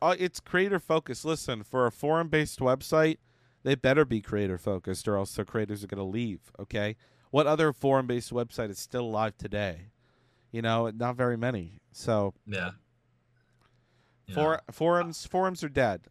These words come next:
Speaker 1: except for Reddit. It's, it's still
Speaker 2: Yeah, yeah.
Speaker 1: around.
Speaker 2: Well, four chan, but four chan isn't a forum. It's just shit posting over
Speaker 1: Oh,
Speaker 2: and over
Speaker 1: yeah.
Speaker 2: again.
Speaker 1: It's just, exactly.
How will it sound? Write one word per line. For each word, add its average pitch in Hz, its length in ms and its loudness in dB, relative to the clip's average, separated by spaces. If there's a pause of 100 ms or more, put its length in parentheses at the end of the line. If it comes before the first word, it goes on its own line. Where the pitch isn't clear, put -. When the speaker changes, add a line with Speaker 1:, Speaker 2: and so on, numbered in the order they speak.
(220)
Speaker 1:
except 127 360 -2
for 123 100 -2
Reddit. 95 300 -2 (180)
It's, 113 280 -6
it's 117 280 -10
still 113 160 2
Speaker 2:
Yeah, 131 60 4
yeah. 127 80 4
Speaker 1:
around. 101 260 0
Speaker 2:
Well, 123 260 -10
four 135 180 2
chan, 107 340 -2
but 104 120 -8
four 117 120 0
chan 120 160 -4
isn't 107 180 -6
a 92 60 -12
forum. 98 400 -8
It's - 200 -14
just - 160 -12
shit - 220 -8
posting 90 380 -8
over 90 160 -8
Speaker 1:
Oh, 143 140 6
Speaker 2:
and 120 60 2
over - 60 -2
Speaker 1:
yeah. 90 80 -2
Speaker 2:
again. 78 120 -8
Speaker 1:
It's - 120 -16
just, - 260 -14
exactly. 113 640 -6